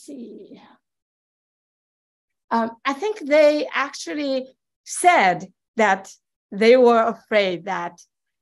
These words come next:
if, if the abbot of the Gartar monastery were allowed to go, uh, to go to, uh, propagate or to teach Gelu, uh, like, uh, Gelu teachings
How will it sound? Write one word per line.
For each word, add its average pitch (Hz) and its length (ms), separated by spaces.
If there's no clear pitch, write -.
if, 247 360
if 254 200
the 254 200
abbot 277 480
of 220 420
the 180 360
Gartar 220 340
monastery 233 640
were 220 200
allowed 220 760
to 240 160
go, 247 380
uh, 208 440
to 220 140
go 226 460
to, 196 420
uh, 180 180
propagate 202 720
or 185 140
to 196 160
teach 226 460
Gelu, 220 720
uh, 190 680
like, 175 320
uh, - 600
Gelu 220 280
teachings 285 560